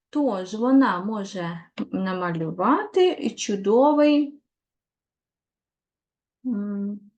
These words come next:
малюнок, так? Е, нашого класу. Ми також хотіли би включити інтерв'ю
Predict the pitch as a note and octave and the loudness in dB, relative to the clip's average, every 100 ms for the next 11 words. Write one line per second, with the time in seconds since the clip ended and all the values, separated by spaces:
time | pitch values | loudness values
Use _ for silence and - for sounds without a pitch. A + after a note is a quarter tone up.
0 | _ _ _ _ _ _ _ _ _ _ | _ _ _ _ _ _ _ _ _ _
1 | _ _ _ _ _ _ _ _ A3+ C4 | _ _ _ _ _ _ _ _ 2 4
2 | C4 G3 - - - - B3+ F#4 - - | 4 0 -6 -10 -14 -2 0 0 -6 -20
3 | _ _ _ _ _ _ _ _ _ _ | _ _ _ _ _ _ _ _ _ _
4 | - G3 F#3+ - - G3+ G3+ - G3 G3+ | -10 -8 -8 -8 -6 -4 -4 -6 -6 -6
5 | G3+ G3+ E3+ - - A3+ B3+ _ _ - | -4 -4 -4 -6 -8 -6 -8 _ _ -20
6 | - _ C#4+ D4+ D#4+ C4+ A#3+ A#3+ A#3 A#3+ | -20 _ 0 2 2 4 2 2 0 2
7 | A#3 G#3 F3+ F3+ - G#3 G#3+ - - F#3+ | 0 0 -4 -6 -8 -8 -8 -8 -6 -6
8 | F3 - E3+ - - A3+ G#3+ A3 G#3 G#3 | -6 -8 -8 -6 -2 0 0 -2 -2 0
9 | G#3 G3 G3+ F3 E3 | -2 -2 -4 -4 -8